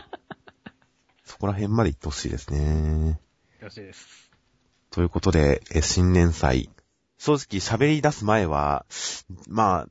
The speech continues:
Speaker 2: 八分ぐらいで終わったらどうしよう、独立して配信するどうしようっていうことで大変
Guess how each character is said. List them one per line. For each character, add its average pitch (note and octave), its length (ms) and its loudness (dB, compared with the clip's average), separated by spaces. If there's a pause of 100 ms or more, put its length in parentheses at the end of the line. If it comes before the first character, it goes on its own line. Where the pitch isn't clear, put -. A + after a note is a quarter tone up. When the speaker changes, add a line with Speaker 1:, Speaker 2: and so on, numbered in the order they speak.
(120)
Speaker 2:
八 - 200 -6
分 D#3+ 260 -4
ぐ E3+ 60 0
ら D#3+ 80 4
い A#2+ 40 2
で G2+ 40 -4
終 F#2 80 2
わ G2 60 2
っ F#2 40 -4
た G#2+ 100 0
ら E2+ 80 0
ど A2+ 120 -4
う B2+ 40 -4
し - 120 -10
よ F2+ 100 -4
う、 - 20 -6
独 F#2+ 180 -6
立 D3 200 -2
し C#3 40 -6
て C#3+ 80 -2
配 B2+ 220 2
信 D3+ 160 -2
す D3 140 -8
る D#3 80 -2
ど C3 140 0
う - 20 -8
し - 100 -10
よ G2 120 -2
う - 20 -4
っ - 20 -18
て - 140 -12
い - 20 -4
う - 20 -6
こ F#2 80 -8
と - 80 -8
で E2+ 80 0
大 A#2+ 160 0
変 A2+ 380 0